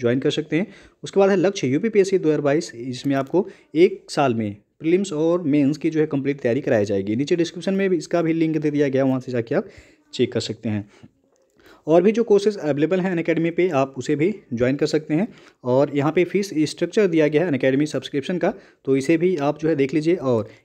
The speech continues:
ये रेफरल कोड हमारे यूज़ कीजिएगा एग्जाम लर्नर, जिससे आपको टेन परसेंट का एडिशनल डिस्काउंट भी देखने को मिलेगा। तो उसके बाद जो है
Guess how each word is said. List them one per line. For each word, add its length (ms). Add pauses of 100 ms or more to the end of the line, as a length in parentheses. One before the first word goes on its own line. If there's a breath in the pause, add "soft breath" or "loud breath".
ये 100
रेफरल 300
कोड 200
हमारे 240
यूज़ 280
कीजिएगा 360
एग्जाम 340
लर्नर, 300
जिससे 260
आपको 220
टेन 240
परसेंट 320
का 140
एडिशनल 320
डिस्काउंट 380
भी 120 (360 loud breath)
देखने 220
को 220 (220)
मिलेगा। 480 (440 soft breath)
तो 380 (100)
उसके 200
बाद 160
जो 100
है 80